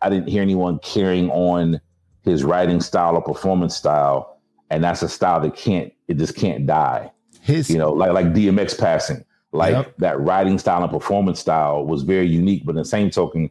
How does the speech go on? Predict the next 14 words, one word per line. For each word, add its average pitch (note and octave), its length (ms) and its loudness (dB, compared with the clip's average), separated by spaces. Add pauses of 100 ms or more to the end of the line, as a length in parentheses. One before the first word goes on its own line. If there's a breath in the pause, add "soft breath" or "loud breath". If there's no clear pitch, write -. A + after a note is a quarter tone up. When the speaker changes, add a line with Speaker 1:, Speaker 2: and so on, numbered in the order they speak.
(260 soft breath)
Speaker 1:
we E2 120 -2
can't F2 320 0
let F2 120 2
it C2 200 -2
die F#2 280 2
because E2 380 0
something F2 320 0
else F2 180 -2
is D2+ 60 0
gonna D#2 220 0
be C#2+ 120 0
birthed F2+ 420 0
from C#2+ 200 -4
that. C2 240 -4